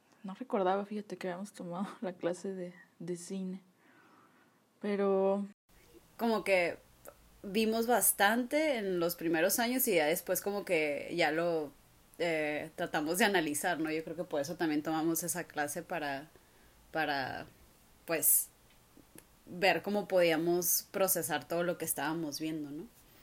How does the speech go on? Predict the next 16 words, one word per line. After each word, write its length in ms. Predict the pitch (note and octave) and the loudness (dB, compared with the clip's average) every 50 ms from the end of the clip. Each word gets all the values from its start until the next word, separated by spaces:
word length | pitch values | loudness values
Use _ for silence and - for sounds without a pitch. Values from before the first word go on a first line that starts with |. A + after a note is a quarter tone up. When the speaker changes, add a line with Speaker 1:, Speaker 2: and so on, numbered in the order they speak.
| - - - - - - | -20 -20 -20 -20 -18 -14
Speaker 1:
Sí, 340 | - - A#3+ G#3 G#3+ G#3 - - - - - - - - - - - - - - - - - - | -2 2 4 4 4 2 0 -8 -16 -20 -20 -20 -20 -20 -20 -20 -20 -20 -20 -20 -20 -20 -8 -2
aprender 540 | - F#3+ - - G#3 G#3 G3+ F#3+ G3 G#3 G#3+ | -2 2 4 6 6 6 6 6 6 8 8
a 80 | G#3+ | 8
ver, 260 | G#3 G#3+ G#3+ G#3+ A3 A3 A#3 G#3+ - | 8 8 6 6 6 6 4 2 2
eh, 200 | - G#3 G3+ G3+ | 0 -2 0 -2
un 80 | G3 G3 | -4 -2
poquito 380 | - A3 A3 - A3 A3 G#3+ | -2 -2 -2 -2 -2 -2 -2
más, 200 | G3 F#3+ F3 F#3+ F3+ - - - - - - - - - - | -2 -2 -4 -4 -6 -10 -18 -20 -20 -20 -20 -20 -20 -14 -8
Speaker 2:
Ujú. 240 | - G#3 G3 E3 G3+ | -6 -4 -4 -2 -4
Speaker 1:
un 220 | G#3 B3 C4+ A#3 - - - | -4 -4 -6 -8 -12 -12 -10
poquito 240 | - G#3+ A3+ A3 A3+ | -8 -6 -6 -4 -2
más 220 | G#3+ G3+ G3+ - | -4 -4 -2 -2
allá 320 | A3 G3+ G3 F3+ F3+ F#3+ F#3 - - - - - - - | -2 -2 -2 -4 -6 -8 -10 -16 -20 -20 -20 -20 -14 -10
de 80 | A3+ | -8
las 220 | G#3+ G3+ G3+ - - | -8 -8 -8 -10 -8
películas. 460 | - F#3 F#3+ F#3 G3 - - - | -8 -6 -6 -6 -10 -14 -16 -20